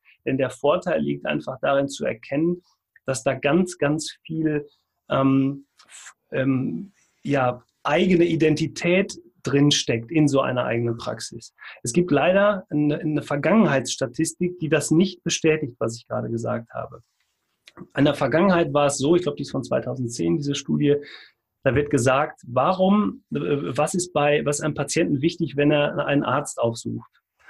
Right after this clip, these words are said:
Dann ist als erstes die Parkplatzsituation für ihn entscheidend gewesen. Also zu sagen, an der Praxis habe ich gute Parkplätze. Zweite Situation ist, wenn er in der zweiten Etage ist, gibt's einen Fahrstuhl oder nicht?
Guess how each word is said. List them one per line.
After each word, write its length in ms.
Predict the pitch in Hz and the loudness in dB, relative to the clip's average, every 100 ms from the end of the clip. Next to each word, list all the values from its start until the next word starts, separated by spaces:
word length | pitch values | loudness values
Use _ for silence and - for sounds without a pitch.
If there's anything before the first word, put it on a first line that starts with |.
| - - - | -20 -10 -2
Dann 120 | 139 | 0
ist 140 | 117 | 2
als 140 | 143 143 | 0 2
erstes 280 | 160 147 | 0 0
die 100 | 151 | -4
Parkplatzsituation 1000 | - 151 151 131 - 113 123 117 120 120 | -2 -2 0 -2 -2 -4 -4 -2 0 0
für 140 | 117 139 | 0 -2
ihn 160 | 120 | 2
entscheidend 520 | 117 113 110 110 113 | 2 2 2 0 -2
gewesen. 520 | 113 113 117 117 117 127 | -2 -4 -4 -4 -6 -4
Also 280 | 120 127 | -6 -4
zu 40 | 123 | 2
sagen, 440 | 127 139 143 151 - | 2 4 2 0 0
an 120 | 143 | 2
der 100 | 131 | 2
Praxis 560 | - 143 143 156 147 - | 0 -2 0 -2 -2 -2
habe 120 | 135 | -2
ich 120 | 120 | 0
gute 180 | 139 135 | -2 -2
Parkplätze. 600 | - 135 - 113 - - _ _ _ | -2 -4 -4 -8 -8 -18 _ _ _
Zweite 320 | - 135 175 165 | -2 0 2 2
Situation 640 | 175 175 160 - 165 170 | 2 2 0 2 4 4
ist, 160 | 156 - | 2 2
wenn 140 | 139 | 4
er 80 | 135 | 4
in 60 | 131 | 2
der 80 | |
zweiten 360 | 120 131 139 147 | 0 0 2 0
Etage 360 | 120 139 143 147 | 0 0 0 0
ist, 140 | - | -2
gibt's 200 | 117 - | -6 -6
einen 100 | 117 | -2
Fahrstuhl 440 | 147 180 - 175 | 0 0 0 0
oder 180 | 175 180 | 4 4
nicht? 320 | 185 226 233 | 4 2 -4